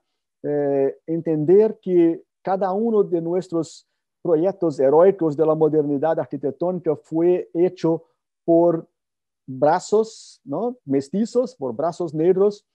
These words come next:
por brazos locales, eh, fue trabajado encima de, de la, de, del olvido de las mujeres, eh, que estaban ahí dibujando, que estaban ahí trabajando, pero que son olvidadas, no están,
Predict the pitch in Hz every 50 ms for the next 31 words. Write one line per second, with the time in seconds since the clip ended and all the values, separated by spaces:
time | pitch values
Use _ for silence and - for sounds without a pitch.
0 | _ _ _ _ _ _ _ - 143 135 127 127 143 151 165 - 165 165 160 -
1 | - - 156 143 147 143 143 143 - 170 175 185 185 185 190 196 196 - _ _
2 | _ _ _ _ _ _ _ _ _ _ _ _ - 151 139 135 131 127 123 120
3 | 117 - - 170 180 175 165 160 151 151 127 143 165 170 156 156 151 151 - 180
4 | 190 185 175 175 180 - - _ _ - 147 151 156 156 160 156 156 151 - _
5 | - 151 151 147 151 151 147 147 - - _ _ _ - 139 147 151 143 160 160
6 | - - 156 156 - - - 156 160 156 147 139 123 190 214 190 180 151 156 147
7 | 135 123 123 127 131 208 220 214 202 208 202 202 - _ _ _ _ _ _ _
8 | _ - 135 131 135 131 127 127 127 123 123 123 120 120 117 120 120 - 143 143
9 | 147 139 - - 180 208 208 233 226 202 185 185 208 220 190 165 175 151 151 131
10 | 156 185 202 202 196 185 190 156 143 - - 170 180 175 190 180 165 160 175 190
11 | - 175 156 147 143 127 - 170 180 185 180 185 185 - 156 156 151 - 143 139
12 | - - 156 151 151 147 143 127 117 123 113 139 160 185 180 190 190 175 - -
13 | - 131 131 - - - 147 147 147 151 147